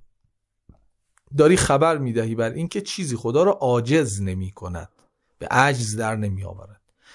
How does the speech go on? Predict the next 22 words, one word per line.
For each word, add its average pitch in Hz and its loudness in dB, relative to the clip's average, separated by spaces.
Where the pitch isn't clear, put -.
نه 165 8
اینکه 135 2
معنای 110 -2
قدرتی 107 -2
که 101 -10
خودت 101 -4
می‌فهمی 107 -4
رو 104 -2
داری 101 -4
برای 95 -2
خدا 98 -6
ثابت 92 -8
می‌کنی، 98 -16
نفی 139 4
عجز 156 0
از 98 -6
خدا 104 -4
می‌کنی، 98 -12
یعنی 120 -2
اون 143 2
جنبه‌های 110 0
سلبی 107 -2